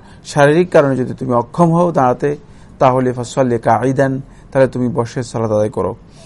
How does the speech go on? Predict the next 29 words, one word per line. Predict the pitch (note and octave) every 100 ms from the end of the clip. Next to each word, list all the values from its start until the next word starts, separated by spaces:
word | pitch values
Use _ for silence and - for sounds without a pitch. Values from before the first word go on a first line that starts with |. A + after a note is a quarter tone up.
| - - -
তাই | D3+ D#3+
এই | F3 C#3+
হাদিস | D3 D#3 E3+
থেকে | F3+ E3+
স্পষ্ট | D3 - E3 - E3+ E3 D#3+
এটা | D3 C3+
প্রতীয়মান | B2 C#3 D3 C#3+ D#3
হয় | C#3 B2
যে | C3 C3 D#3+ - - - - - - -
যদি | D#3+ E3+ F3+
কোনো | E3+ C#3+
ভাই | C#3+ B2+ C3+ C#3
অসুস্থতার | - C3 E3+ - D#3+ D3 C3+
কারণে | A#2+ A#2+ B2
দাঁড়াতে | A#2+ A#2+ A#2+ B2+
না | A#2 A#2
পারেন, | B2+ C#3 D#3+ F3+ - - - -
তাহলে | C#3 C3+ C3+
তিনি | B2+ B2+ B2+
বসে | A#2+ A2+ -
সালাত | B2 - A#2
আদায় | A2+ A2+
করতে | A#2 A2 A#2+
পারবেন। | G#2 G2+ G2 G2 - - - -
বসা | D3 D#3 G3
দুই | G#3
প্রকার, | E3+ - C3+ - -
একটি | C#3
হচ্ছে | D3+ C#3+ - E3